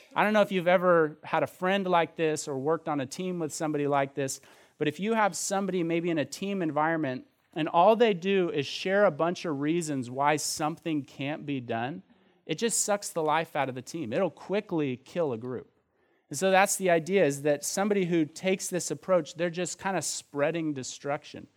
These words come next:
Actually, what the Bible says, a lot of these times when people use these negative words, they'll, they'll kinda be like, "Well, I'm just being a realist. I'm just being honest about the challenges that we face." But the Bible says that a lot of times when we do this, it's actually out of fear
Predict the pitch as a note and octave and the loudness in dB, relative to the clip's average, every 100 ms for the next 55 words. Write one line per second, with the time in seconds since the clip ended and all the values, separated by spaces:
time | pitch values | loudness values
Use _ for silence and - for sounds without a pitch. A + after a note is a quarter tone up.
0 | _ _ - G3+ B3+ A3 D#3+ D3 F3 G3 | _ _ -4 0 0 0 0 4 6 6
1 | F3 D#3+ C#3+ C3 - - _ C#3+ F#3+ A3 | 2 4 4 4 -4 -20 _ 4 4 4
2 | G3+ D#3+ D#3+ G3+ E3+ D#3+ C#3+ C#3 G3 F3+ | 2 -2 -6 -2 0 0 -2 -4 -4 -2
3 | D#3 D3+ E3 C#3+ D3 C3+ D3 D3+ C#3 C3+ | -2 0 -2 -2 -4 -2 -2 -2 -2 0
4 | D3 C#3+ B2+ D3 D3 - _ - F3+ F3 | 0 -2 0 -2 -2 -8 _ 0 2 2
5 | G3 D#3+ D3 E3 F#3+ F3+ E3+ F3 - D#3+ | 0 2 0 2 2 2 0 -6 -8 -6
6 | B2+ A2 A2+ G2 - - - _ - D#3+ | -4 -4 -4 -4 -6 -12 -20 _ -8 -4
7 | F#3+ - F3 D3 D3 D3+ D3+ C3+ - B2+ | -4 -2 -2 -2 0 2 2 0 -6 -2
8 | B2 A#2+ A#2+ - C3+ B2 A#2 A2 A2 G#2+ | 0 0 -6 -8 -6 -4 -6 -8 -10 -12
9 | G2+ A#2 F#2+ - D3+ D#3 E3+ A#3 A3 - | -8 -8 -8 -8 -8 -2 2 2 0 0
10 | E3+ D3+ - C#3 D#3+ A3 - F#3 D3+ C#3 | -2 -2 -4 -2 0 0 -2 -4 -2 -4
11 | C#3 C3 C#3+ C#3 - - _ - C#3 F#3+ | -6 -4 -2 -2 -6 -20 _ -10 0 0
12 | A3+ - F#3 - D3 B2 - - E3+ F3+ | 0 -4 -6 -2 -2 -2 -6 -12 -4 0
13 | G#3 A3 G#3+ | 0 0 -6